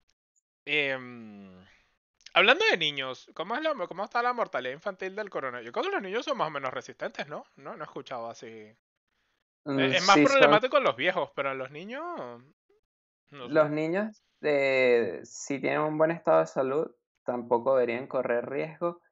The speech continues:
Speaker 2: Eh, donde entran en riesgo es niños que, por ejemplo, están enfermos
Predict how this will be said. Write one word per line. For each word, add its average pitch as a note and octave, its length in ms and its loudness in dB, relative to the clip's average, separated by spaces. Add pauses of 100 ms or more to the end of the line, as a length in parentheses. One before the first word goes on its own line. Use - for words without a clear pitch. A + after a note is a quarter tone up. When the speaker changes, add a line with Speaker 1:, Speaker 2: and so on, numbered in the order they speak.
(520)
Speaker 2:
Eh, C3+ 180 4
donde C3 260 4
entran D#3 300 4
en E3+ 80 -14
riesgo D#3+ 380 2
es D#3 380 0 (320)
niños C3+ 400 -8
que, C#3 160 -2
por B2 120 0
ejemplo, A#2 400 0
están B2 320 0
enfermos D3 500 4